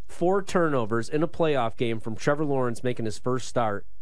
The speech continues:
and they still couldn't close the door 'cause they couldn't get stops in the second half of that game. So I think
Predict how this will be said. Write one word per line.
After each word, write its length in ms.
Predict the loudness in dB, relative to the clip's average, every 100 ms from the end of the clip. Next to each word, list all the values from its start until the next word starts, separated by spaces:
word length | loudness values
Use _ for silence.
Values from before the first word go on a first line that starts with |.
| -2
and 140 | -2 0
they 100 | -2
still 360 | 0 0 2
couldn't 300 | 0 0 0
close 260 | 0 0 0
the 80 | 0
door 200 | 0 0
'cause 140 | 0
they 60 | -2
couldn't 240 | 0 0 0
get 100 | -2
stops 380 | 0 0 0
in 60 | -2
the 40 |
second 300 | -2 -4 -4
half 160 | -4 -4
of 60 | -4
that 180 | -4
game. 260 | -4 -4 -4
So 140 | -2
I 80 | -2
think 320 | 0 -2 -2